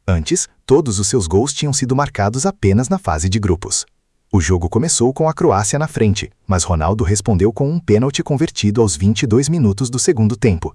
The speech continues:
desencadeando a reação de Portugal. O resultado ainda é significativo,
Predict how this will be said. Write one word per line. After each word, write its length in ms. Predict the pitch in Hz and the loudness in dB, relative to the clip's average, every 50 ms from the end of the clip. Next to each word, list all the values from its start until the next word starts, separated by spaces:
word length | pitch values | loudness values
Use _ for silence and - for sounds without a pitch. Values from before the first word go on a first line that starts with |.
| _ _ | _ _
desencadeando 800 | - 101 104 92 95 87 85 - 87 76 82 87 82 92 117 143 | 0 2 2 4 2 0 0 0 -2 -2 0 0 0 2 2 0
a 20 | |
reação 440 | 139 110 165 185 180 - - 90 82 | 0 0 -2 -2 -2 0 0 0 0
de 100 | 78 92 | -2 -2
Portugal. 540 | - 95 87 - 120 - 104 80 67 - - _ _ _ _ _ _ | -2 -4 -2 0 0 2 2 2 2 -2 -8 _ _ _ _ _ _
O 60 | - 98 | 0 2
resultado 600 | 78 95 87 85 90 - - 92 98 107 110 101 | 2 2 0 0 -2 -2 0 0 0 2 0 0
ainda 280 | 82 92 127 139 107 | 2 2 2 2 0
é 120 | 82 80 80 | 0 0 -2
significativo, 920 | - - 98 87 92 90 85 - 92 - - - - 113 107 85 - - | -2 -2 0 0 0 0 0 -2 -4 -4 -4 0 2 2 2 2 -2 -6